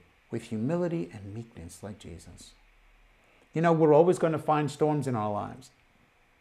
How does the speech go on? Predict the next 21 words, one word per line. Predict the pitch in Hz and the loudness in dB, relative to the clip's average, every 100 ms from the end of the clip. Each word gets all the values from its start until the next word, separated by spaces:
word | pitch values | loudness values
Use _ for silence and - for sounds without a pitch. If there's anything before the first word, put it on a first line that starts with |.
| _ _ _ _ | _ _ _ _
There's | 127 135 | -2 2
always | 139 160 156 | 2 2 0
gonna | 143 | -2
be | 127 | -2
storms, | 120 - 135 127 107 | -6 -4 -2 -2 -2
and | 107 104 | -6 -6
they're | 120 | -4
gonna | 131 117 | -2 -2
be | 113 107 | -4 -4
nasty. | 104 135 151 143 - 71 - | -2 2 2 0 -6 -10 -8
And | 120 117 | -6 0
that | 139 156 - | 2 0 0
is | 147 147 120 | -2 0 0
the | |
way | 123 131 151 160 - | 0 4 6 6 4
of | 131 135 | 0 0
the | 139 | -2
disciple. | 123 131 - 143 196 117 92 | -2 -4 -2 -2 -2 -4 -4
It | - 151 | -2 -4
is | 160 147 151 - | -2 -4 -4 -2
what | 131 151 - | 0 -2 -2